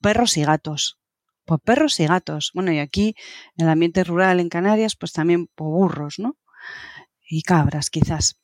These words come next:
pero, eh, no por animales silvestres, que los hay, ¿eh?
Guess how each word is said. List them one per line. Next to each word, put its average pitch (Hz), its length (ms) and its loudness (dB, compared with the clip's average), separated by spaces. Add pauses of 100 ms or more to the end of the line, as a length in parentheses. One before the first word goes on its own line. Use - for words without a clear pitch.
pero, 143 720 -2 (200)
eh, 143 360 -4
no 151 240 0
por 175 500 2
animales 147 460 -2
silvestres, 175 540 -2
que 156 100 -6
los 147 200 0
hay, 202 300 2
¿eh? 294 120 2